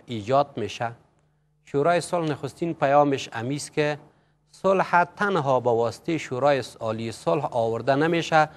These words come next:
تا وقتی که حمایت ملت افغانستان، حمایت کشورهای منطقه و حمایت جامعه بین المللی را با خود نداشته باشه که لله الحمد امروز داره، خودش یک دستاورد است. در پهلوی از او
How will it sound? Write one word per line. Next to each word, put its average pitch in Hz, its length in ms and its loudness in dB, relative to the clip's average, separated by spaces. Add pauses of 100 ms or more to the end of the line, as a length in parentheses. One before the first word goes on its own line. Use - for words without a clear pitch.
(260)
تا 127 160 6
وقتی 151 320 2
که 135 140 -2
حمایت 117 480 -2
ملت 117 420 0
افغانستان، 127 680 -2
حمایت 107 400 -4
کشورهای 110 540 -2
منطقه 123 600 -2 (320)
و 143 100 4
حمایت 131 480 0
جامعه 117 360 -2
بین 113 240 -2
المللی 110 360 -2
را 160 80 2
با 131 160 2
خود 135 240 -6
نداشته 131 340 -4
باشه 127 240 -4
که 135 120 -10
لله 139 220 -2
الحمد 135 460 -4
امروز 113 440 -4
داره، 135 240 2
خودش 131 320 -8
یک 110 180 -6
دستاورد 92 540 -6
است. - 200 -20 (640)
در 147 140 2
پهلوی 170 460 2
از 185 180 0
او 190 140 -4